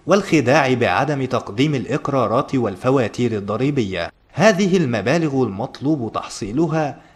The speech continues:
ليست مجرد رافد لزيادة ميزانية الدولة،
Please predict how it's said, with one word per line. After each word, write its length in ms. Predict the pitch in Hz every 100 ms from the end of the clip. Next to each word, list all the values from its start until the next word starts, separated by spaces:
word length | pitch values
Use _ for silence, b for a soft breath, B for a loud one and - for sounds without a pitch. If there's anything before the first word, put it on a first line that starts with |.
| B
ليست 360 | 170 202 190 165
مجرد 540 | 131 113 95 147 160 120
رافد 560 | 95 113 175 170 139
لزيادة 920 | 120 101 98 101 101 110 156 120 113
ميزانية 540 | 104 98 101 135 156 -
الدولة، 520 | 113 143 185 175 165